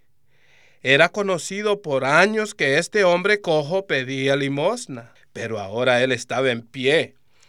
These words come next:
de buena salud, andando y saltando y alabando a Dios, proclamando que había sido sanado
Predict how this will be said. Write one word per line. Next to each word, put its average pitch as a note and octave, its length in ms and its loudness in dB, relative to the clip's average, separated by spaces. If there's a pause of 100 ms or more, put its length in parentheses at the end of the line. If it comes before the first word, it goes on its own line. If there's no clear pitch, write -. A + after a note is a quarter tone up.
(220)
de A#2 160 -6
buena C3 340 -2
salud, C#3 580 -6 (520)
andando C#3+ 880 0
y F#3+ 140 -4
saltando E3 840 0
y G#3 100 2
alabando C#3 640 4
a D#3 80 8
Dios, C3 560 0 (640)
proclamando D3 920 2
que E3+ 160 -6
había F#3+ 300 -2
sido A3 320 -4
sanado A#3 800 2